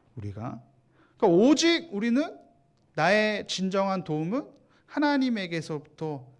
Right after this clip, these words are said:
찾아야 한다는 것이죠. 그게 우리 두 번째, 어, 메시지입니다. 오늘 본문에 보시면은, 본문 오 절에 보시면 "야곱의 하나님을 자기의 도움으로 삼으며 여호와 자기 하나님에게 자기의 소망을 두는 자는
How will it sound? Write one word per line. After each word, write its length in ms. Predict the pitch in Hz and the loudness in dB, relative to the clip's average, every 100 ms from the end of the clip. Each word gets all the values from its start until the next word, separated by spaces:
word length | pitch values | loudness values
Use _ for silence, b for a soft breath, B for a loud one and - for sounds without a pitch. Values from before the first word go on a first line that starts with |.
| _ | _
찾아야 380 | - 254 262 226 | -8 -2 0 0
한다는 320 | 180 107 107 | -2 -6 -8
것이죠. 360 | - - - - | -10 -14 -16 -8
그게 400 | - 247 285 190 | 2 6 6 6
우리 240 | 151 190 | 2 0
두 160 | 180 180 | 0 2
번째, 600 | 208 202 - 185 147 123 B B B | 2 2 0 0 0 -4 B B B
어, 460 | - - - - - | -14 -12 -10 -12 -12
메시지입니다. 840 | 123 131 - 147 127 98 - - - - - | -8 -8 -8 -10 -10 -16 -18 -20 -20 -18 -6
오늘 160 | 165 | -2
본문에 400 | 160 175 190 185 | 2 6 8 6
보시면은, 580 | 165 160 - 160 175 170 | 4 0 0 0 0 0
본문 300 | - 180 185 | 2 4 6
오 160 | 160 170 | 8 8
절에 240 | 196 185 | 8 4
보시면 480 | 160 151 147 170 262 B B B B | 2 0 0 0 0 B B B B
"야곱의 600 | 117 123 156 185 277 311 | 4 8 8 8 8 10
하나님을 480 | 302 277 254 247 240 | 10 10 10 8 6
자기의 460 | 247 185 185 208 202 | 4 0 2 2 4
도움으로 420 | 190 185 175 170 | 4 4 4 0
삼으며 760 | 165 165 147 135 120 - - | 0 0 0 -2 -4 -4 0
여호와 400 | 135 143 151 147 | 4 6 6 6
자기 300 | 143 127 127 | 4 2 2
하나님에게 800 | 139 143 139 131 123 120 202 277 B B B | 2 2 2 2 0 0 0 -2 B B B
자기의 420 | - 127 131 131 | 0 0 4 4
소망을 520 | 123 233 247 254 240 | 4 6 8 8 6
두는 260 | 220 208 190 | 4 2 0
자는 360 | 185 226 294 | -2 -2 -4